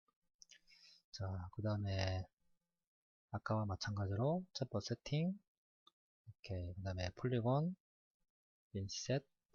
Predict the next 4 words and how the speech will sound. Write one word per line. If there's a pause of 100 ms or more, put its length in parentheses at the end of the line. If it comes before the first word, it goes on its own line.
세팅, (1600)
다시
베벨
세팅,